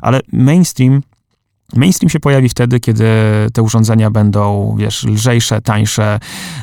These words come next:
E, na pewno takim elementem, e, przełomowym będzie wejście Apple na ten rynek. Oni nawet n-, niedawno były plotki, że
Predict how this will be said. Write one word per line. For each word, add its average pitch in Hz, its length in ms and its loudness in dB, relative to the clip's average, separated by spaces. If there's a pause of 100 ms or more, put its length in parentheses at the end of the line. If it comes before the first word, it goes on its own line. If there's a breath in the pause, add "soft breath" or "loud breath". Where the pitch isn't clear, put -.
E, 101 400 0
na 117 140 0
pewno 120 540 2
takim 110 280 0
elementem, 107 680 2
e, 101 280 0
przełomowym 110 580 0
będzie 101 440 0
wejście 101 400 -4
Apple 107 280 -2
na 104 100 -2
ten 101 140 -2
rynek. 101 420 -2 (400 loud breath)
Oni 113 240 4
nawet 107 420 0
n-, 113 260 -2
niedawno 113 360 2
były 107 320 0
plotki, 110 380 -2
że 101 440 -2